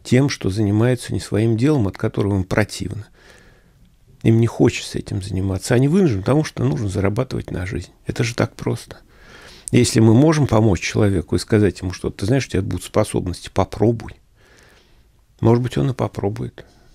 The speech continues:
А может, скажет: «Зачем мне так зарплата большая? Я прекрасно живу с высунутым языком». Ну, всё будет хорошо.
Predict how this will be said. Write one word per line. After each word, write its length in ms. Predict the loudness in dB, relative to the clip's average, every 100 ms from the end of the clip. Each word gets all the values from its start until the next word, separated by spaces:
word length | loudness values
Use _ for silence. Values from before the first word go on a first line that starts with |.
| _ _ -4
А 100 | 0
может, 240 | 0 -2
скажет: 300 | 0 0 2
«Зачем 280 | 0 0 0
мне 140 | 0
так 180 | 0 0
зарплата 460 | 0 -2 -6 -6 -4
большая? 440 | -6 -6 -4 -4
Я 180 | -4 -6
прекрасно 580 | -4 -4 0 0 0 -4
живу 260 | -4 -2 -2
с 120 | -2
высунутым 500 | -4 -4 -6 -4 -4
языком». 420 | -4 -6 -10 -20 -20 _ _ _ _ _ -20 -4
Ну, 420 | -2 -2 -6 -8
всё 180 | -4 -2
будет 180 | -2 -4
хорошо. 420 | -6 -8 -6 -8